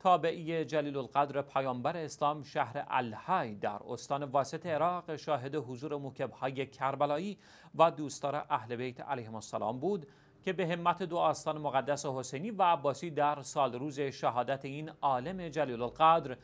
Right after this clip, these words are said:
مراسم عزاداری برپا کردند. ریاض نعمت از سلمان، رئیس موکب‌های عزاداری کربلای معلا، در این باره گفت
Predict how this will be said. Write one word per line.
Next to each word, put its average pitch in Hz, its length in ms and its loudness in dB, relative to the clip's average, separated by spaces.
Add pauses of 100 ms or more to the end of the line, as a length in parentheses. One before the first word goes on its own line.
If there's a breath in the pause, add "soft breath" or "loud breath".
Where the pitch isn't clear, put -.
(300 loud breath)
مراسم 139 500 4
عزاداری 143 760 2
برپا 120 480 4
کردند. 107 580 0 (160)
ریاض 151 440 0
نعمت 160 340 -4
از 151 140 2
سلمان، 147 560 0
رئیس 147 400 0
موکب‌های 143 640 -4
عزاداری 139 800 0
کربلای 165 600 -2
معلا، 135 640 2
در 170 160 0
این 127 100 -4
باره 107 200 0
گفت 156 540 -2